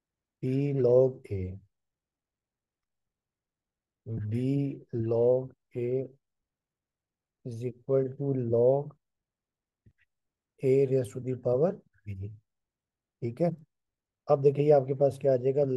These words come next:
log six raise to the power five minus log nine point four two whole power seven। फिर ये वन,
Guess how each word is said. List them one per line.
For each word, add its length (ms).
log 420
six 460
raise 260
to 100
the 140
power 340
five 360
minus 760
log 640
nine 480
point 380
four 400
two 120
whole 280
power 280
seven। 540
फिर 160
ये 120
वन, 220